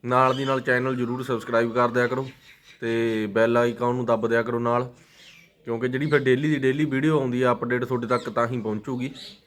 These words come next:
ਸਬਸਕ੍ਰਾਈਬ ਜ਼ਰੂਰ ਕਰ ਦਿਆ ਕਰੋ ਭਰਾ ਆਪਣੇ। ਬਾਕੀ ਵਧੀਆ ਚੱਲ ਰਿਹਾ ਜੀ। ਤੇ ਆਉਣ ਵਾਲੇ ਦਿਨਾਂ 'ਚ ਬਸ ਬਈ ਆਹ ਸੀਜ਼ਨ ਦਾ ਹੁਣ ਐਂਡ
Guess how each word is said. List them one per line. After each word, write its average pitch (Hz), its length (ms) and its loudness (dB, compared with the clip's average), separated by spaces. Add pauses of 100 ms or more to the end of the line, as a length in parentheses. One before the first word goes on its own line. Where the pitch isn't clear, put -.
(640)
ਸਬਸਕ੍ਰਾਈਬ 127 480 2
ਜ਼ਰੂਰ 127 300 -4
ਕਰ 127 180 2
ਦਿਆ 117 140 2
ਕਰੋ 113 160 -2
ਭਰਾ 131 180 0
ਆਪਣੇ। 120 240 0 (1080)
ਬਾਕੀ 120 320 0
ਵਧੀਆ 120 300 2
ਚੱਲ 127 180 0
ਰਿਹਾ 120 200 0
ਜੀ। 117 120 -6 (1080)
ਤੇ 110 440 0 (960)
ਆਉਣ 127 220 4
ਵਾਲੇ 139 160 4
ਦਿਨਾਂ 139 240 0
'ਚ 139 40 -4
ਬਸ 139 240 2
ਬਈ 143 200 0
ਆਹ 143 220 4 (140)
ਸੀਜ਼ਨ 131 340 -2
ਦਾ 135 100 0
ਹੁਣ 135 140 0
ਐਂਡ 135 220 0